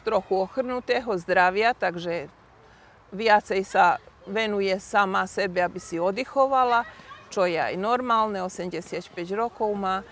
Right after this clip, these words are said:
ale myslím, že, e, všetkým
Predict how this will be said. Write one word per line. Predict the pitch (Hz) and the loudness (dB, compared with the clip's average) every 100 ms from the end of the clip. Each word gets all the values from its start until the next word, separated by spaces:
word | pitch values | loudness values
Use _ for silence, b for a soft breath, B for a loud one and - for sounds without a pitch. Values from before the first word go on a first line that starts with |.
| B B 190 B | B B -20 B
ale | - 190 185 185 175 160 - - | -6 -4 -2 0 0 -4 -8 -8
myslím, | 233 262 254 240 | -6 -4 -4 -4
že, | 214 214 208 | -2 2 2
e, | - - - - 190 180 | 0 -10 -16 -10 -8 -8
všetkým | - - 269 359 - - 254 233 | -10 4 6 6 0 -8 -6 -6